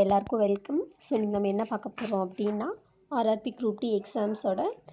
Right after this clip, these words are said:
exam analysis தான் friends பார்க்க போறோம். கொஞ்ச நாள்ல நான் video போடாம இருந்தேன், அதுக்கு சாரி. ஒரு சில ப்ராப்ளம்ஸ்னால நான் continue பண்ணாம இருந்தேன். இப்போ நம்ம தொடர்ந்து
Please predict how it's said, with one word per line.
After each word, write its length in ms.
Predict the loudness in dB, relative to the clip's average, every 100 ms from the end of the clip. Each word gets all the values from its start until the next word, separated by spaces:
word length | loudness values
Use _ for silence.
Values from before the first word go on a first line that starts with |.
| -20 -20 -20 -20 -20 -16 -8
exam 260 | -4 0 0
analysis 440 | 2 0 0 -2 -2
தான் 120 | -2
friends 260 | 0 -4 0
பார்க்க 200 | -2 -2 -2
போறோம். 220 | 0 2
கொஞ்ச 140 | 0 2
நாள்ல 200 | 2 2 2
நான் 120 | 2
video 240 | 2 2 2
போடாம 320 | 2 2 2 0
இருந்தேன், 260 | 0 0 -2
அதுக்கு 220 | -6 -2
சாரி. 280 | 4 4 4 -2 -4 -14 -12 -10 -6
ஒரு 100 | -4 -2
சில 140 | 0 2 4
ப்ராப்ளம்ஸ்னால 680 | 4 4 -2 -2 2 2 2
நான் 160 | 2 2
continue 360 | 2 0 0 0
பண்ணாம 320 | 2 2 2
இருந்தேன். 240 | 2 2 2 2
இப்போ 160 | 2
நம்ம 140 | 0 4 4
தொடர்ந்து 440 | 6 6 4 2